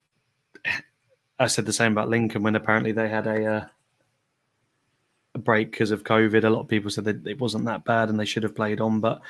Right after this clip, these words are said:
whatever works at the end of the day, I think if you need that break and you, and you can make it happen, then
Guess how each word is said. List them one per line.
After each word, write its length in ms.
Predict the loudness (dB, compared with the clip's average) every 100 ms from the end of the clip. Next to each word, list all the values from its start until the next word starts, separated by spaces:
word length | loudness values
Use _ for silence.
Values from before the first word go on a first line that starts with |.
| -18 -8
whatever 300 | -4 0 2
works 360 | 4 2 0
at 60 | -6
the 80 | -4
end 140 | -2
of 80 | -2
the 80 | 0
day, 220 | 2 2
I 60 | 2
think 340 | 2 0 0 -8 _ _ _ -2
if 240 | -2 0
you 100 | 0
need 240 | 2 2 2
that 200 | -2 0
break 340 | 2 2 2
and 140 | 0
you, 140 | 0 0
and 120 | -2
you 80 | -2
can 120 | -2
make 220 | -2 -2
it 60 | -2
happen, 320 | -4 -2 0
then 240 | 0 0